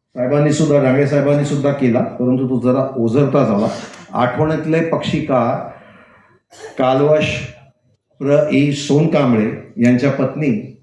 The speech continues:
म्हणजे माझ्या ताई कुमुदताई सोनकांबळे यांनी स्थापन केलेल्या ट्रस्टतर्फे असाच डॉक्टर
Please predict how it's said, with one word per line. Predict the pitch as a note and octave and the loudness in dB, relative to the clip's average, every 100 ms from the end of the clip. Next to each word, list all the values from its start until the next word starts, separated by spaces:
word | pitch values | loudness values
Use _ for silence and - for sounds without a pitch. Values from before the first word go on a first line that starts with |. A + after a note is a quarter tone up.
| _ | _
म्हणजे | A#2 A2 | -8 -2
माझ्या | A#2+ A2+ A#2+ | 0 0 0
ताई | B2+ A#2+ B2+ A2 F#2+ - - _ | 0 2 2 2 -2 -8 -16 _
कुमुदताई | - B2 C#3+ C#3 C#3+ C#3 | 0 2 2 2 2 2
सोनकांबळे | C3+ D3+ D#3+ C#3+ A2+ G#2 G#2+ - - _ | 2 2 2 2 0 -2 -4 -12 -20 _
यांनी | A#2 B2+ | -2 -2
स्थापन | C3 - A#2 A#2+ E3+ | -2 -4 -4 -2 0
केलेल्या | D#3+ D#3+ D#3 D3+ C#3+ | 0 0 2 2 2
ट्रस्टतर्फे | - C#3+ - D3+ B2 C#3 G#2 - - - - - | 0 -4 -2 -4 -2 -2 -4 -8 -20 -20 -20 -12
असाच | - B2 D#3+ E3 D#3 | -6 -2 0 0 0
डॉक्टर | C#3+ C3 - D#3 D#3 | 0 0 0 0 -2